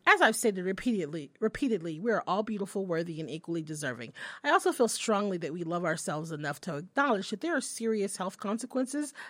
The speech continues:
that come with obesity, heart disease, diabetes, cancer, to name only a few." Now, mind you, this bitch don't have any idea whether or not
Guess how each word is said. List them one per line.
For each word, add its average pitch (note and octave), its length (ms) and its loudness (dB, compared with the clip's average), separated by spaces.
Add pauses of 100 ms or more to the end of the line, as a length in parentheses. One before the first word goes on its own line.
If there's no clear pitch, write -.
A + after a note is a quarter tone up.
that F#3 120 -4
come G3+ 220 -2
with F#3 160 -4
obesity, F3+ 580 -4 (140)
heart F#3+ 180 -6
disease, G3 420 -4 (240)
diabetes, A3 540 0 (220)
cancer, D#4 480 0
to - 160 -6
name F3+ 180 -2 (100)
only A3 360 0
a A#3+ 60 -8
few." C3+ 500 -10 (440)
Now, G#3+ 300 2 (340)
mind A3+ 400 4
you, D#3 320 -4 (680)
this A#3 180 2
bitch - 340 2
don't F3 140 -2
have F3 300 -4 (580)
any C4+ 260 8
idea G3 380 4
whether D#3+ 300 0
or - 20 0
not D#3+ 320 0